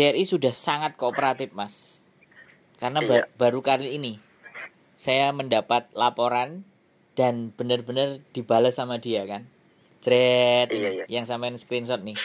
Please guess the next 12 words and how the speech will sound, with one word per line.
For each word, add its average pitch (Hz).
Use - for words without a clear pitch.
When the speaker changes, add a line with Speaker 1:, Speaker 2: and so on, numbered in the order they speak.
Speaker 1:
Ini 190
benar-benar 117
ini 101
dan, 110
Speaker 2:
Iya, -
iya. -
Speaker 1:
dan 113
saya 135
senang 151
gitu 90
loh. 95
Speaker 2:
Iya. 104